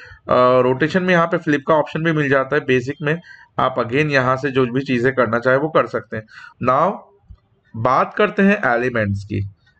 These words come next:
अब ये एलिमेंट्स में आप again यहाँ से कुछ चीजें ऐड कर सकते हैं। अ, मुझे कुछ बहुत ज्यादा ये खास नहीं लगती, but अगर आप चाहते हैं तो कर सकते हैं,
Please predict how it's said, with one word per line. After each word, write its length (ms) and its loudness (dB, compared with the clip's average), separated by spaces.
अब 100 0
ये 80 4
एलिमेंट्स 600 0
में 360 2
आप 300 0
again 420 0
यहाँ 260 0
से 120 -4
कुछ 280 -4
चीजें 280 2
ऐड 260 2
कर 140 2
सकते 340 -4
हैं। 160 -4
अ, 140 2
मुझे 260 -2
कुछ 180 0
बहुत 360 0
ज्यादा 280 2
ये 180 0
खास 400 -2
नहीं 120 2
लगती, 400 -2
but 120 2
अगर 180 2
आप 260 2
चाहते 280 0
हैं 140 -2
तो 120 0
कर 180 0
सकते 340 -4
हैं, 140 -8